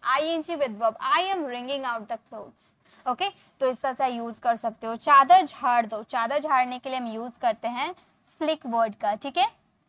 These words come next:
फ्लिक the bed sheet, फ्लिक the bed sheet यानी कि चादर झाड़ दो, flick the bed sheet। आप अगर बोलो, "मैं चादर झाड़ रही हूँ",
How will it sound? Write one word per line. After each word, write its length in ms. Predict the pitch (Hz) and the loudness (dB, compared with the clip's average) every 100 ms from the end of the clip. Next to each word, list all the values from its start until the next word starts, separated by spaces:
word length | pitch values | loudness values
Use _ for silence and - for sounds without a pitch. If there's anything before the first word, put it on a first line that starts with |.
| _ _ _ _ - 302 - | _ _ _ _ -20 -16 -4
फ्लिक 260 | 330 359 294 | 0 0 0
the 340 | 226 226 311 - _ _ - | 2 4 2 -2 _ _ -10
bed 280 | 220 247 240 | 0 2 2
sheet, 480 | - - - - - _ _ _ - | -2 -14 -14 -18 -20 _ _ _ -14
फ्लिक 220 | 277 277 254 | -6 -4 -4
the 360 | 220 226 277 466 _ _ | 0 4 4 2 _ _
bed 300 | 240 247 262 - - | -2 2 2 0 -6
sheet 240 | 311 320 | -6 -4
यानी 260 | 277 240 233 | -2 -2 -4
कि 120 | 277 | -10
चादर 520 | - - 226 226 359 | -6 0 2 4 4
झाड़ 300 | 339 294 269 | 4 4 4
दो, 100 | 262 | 2
flick 420 | 339 - 302 370 294 | -4 -4 -4 -4 -4
the 120 | 277 247 | -6 -4
bed 200 | 226 208 | -2 -4
sheet। 260 | - - 196 _ - - | -4 -14 -16 _ -20 -2
आप 220 | 247 247 | 2 4
अगर 260 | 277 262 269 | 4 2 0
बोलो, 440 | 240 262 262 269 | 0 -2 0 0
"मैं 240 | 277 262 269 | 0 0 0
चादर 400 | 277 240 233 247 | 2 2 2 -2
झाड़ 360 | 208 226 254 | -2 2 2
रही 120 | 285 302 | 2 -2
हूँ", 240 | 330 359 | -2 -4